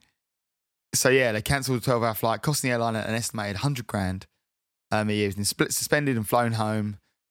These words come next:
uh, before being drug tested. And when it was proved positive, he was sacked.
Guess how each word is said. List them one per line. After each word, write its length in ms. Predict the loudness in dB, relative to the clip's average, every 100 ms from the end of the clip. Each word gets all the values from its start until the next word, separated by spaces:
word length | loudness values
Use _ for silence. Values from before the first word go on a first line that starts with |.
| _ _ _ _
uh, 460 | 0 2 2 0 -4 -8 _ _
before 260 | 0 2 0
being 180 | 0
drug 220 | 2 2 2
tested. 540 | -2 -2 -2 -2 -2 -8 _ _ _ _ _
And 80 | 0
when 80 | 0
it 40 |
was 80 | 0
proved 220 | -4 -2
positive, 320 | 0 0 -2 -2
he 60 |
was 100 | -4
sacked. 380 | -6 -8 -14